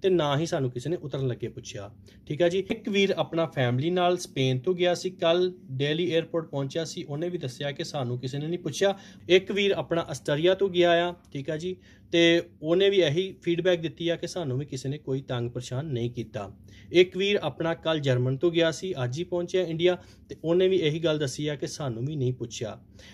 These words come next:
ਬਾਕੀ ਰੈਂਡਮਲੀ ਟੈਸਟ ਜਿਹੜਾ ਆ ਦੋ ਪਰਸੈਂਟ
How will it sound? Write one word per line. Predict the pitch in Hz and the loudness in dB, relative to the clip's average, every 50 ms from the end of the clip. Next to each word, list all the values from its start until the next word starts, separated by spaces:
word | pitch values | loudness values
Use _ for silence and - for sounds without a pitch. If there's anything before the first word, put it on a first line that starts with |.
| - - - 135 | -20 -14 -8 -4
ਬਾਕੀ | 127 135 160 160 160 - - 233 233 214 | 2 4 4 4 2 0 -2 0 2 4
ਰੈਂਡਮਲੀ | 180 165 160 160 165 165 185 208 214 214 220 247 226 - - | 6 6 4 4 4 4 2 2 2 0 -2 -4 -6 -2 2
ਟੈਸਟ | - 165 185 202 202 - - | 4 4 4 4 0 -6 -4
ਜਿਹੜਾ | - 214 196 185 165 135 123 117 | -2 0 0 2 2 0 0 0
ਆ | 120 | -2
ਦੋ | 123 127 131 135 135 | 0 0 0 -2 -2
ਪਰਸੈਂਟ | - - - - - 165 147 131 | -4 -8 -6 -4 -4 -4 -4 -6